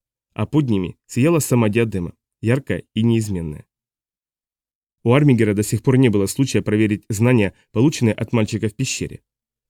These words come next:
«Стал слишком человечным», с горечью подумал Армигер, «и рассеянным». Пока они скакали сюда, он думал о своих спутницах, о войне, о том, что надо сделать у врат титанов.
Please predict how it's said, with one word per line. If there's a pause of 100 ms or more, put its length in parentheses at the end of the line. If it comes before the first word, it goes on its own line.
(120)
«Стал
слишком
человечным», (220)
с
горечью
подумал
Армигер, (240)
«и
рассеянным». (920)
Пока
они
скакали
сюда, (180)
он
думал
о
своих
спутницах,
о
войне, (200)
о
том,
что
надо
сделать
у
врат
титанов.